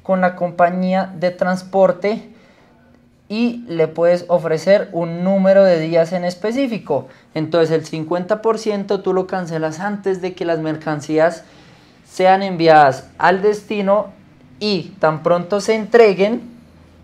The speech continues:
pasamos a la forma de pago número dos, donde la empresa de transporte te garantiza un crédito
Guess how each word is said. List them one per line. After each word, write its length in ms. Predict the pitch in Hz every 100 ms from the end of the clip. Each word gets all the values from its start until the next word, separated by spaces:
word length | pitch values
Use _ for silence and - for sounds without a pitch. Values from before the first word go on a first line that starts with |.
| - - - -
pasamos 880 | - 156 151 208 202 180 190 190 - - - - _ _ _ _ _
a 240 | 170 190
la 140 | 190 185
forma 320 | 180 170 175
de 60 | 175
pago 260 | 151 156 165
número 340 | 165 165 160
dos, 220 | 170 170
donde 440 | 160 156 143 147 - 98
la 220 | 147 143
empresa 640 | 143 160 151 165 165 -
de 160 | 139 147
transporte 680 | 143 139 - 165 160 180
te 160 | 175 160
garantiza 560 | 143 139 135 143 135 135
un 120 | 131
crédito 520 | 165 170 170 202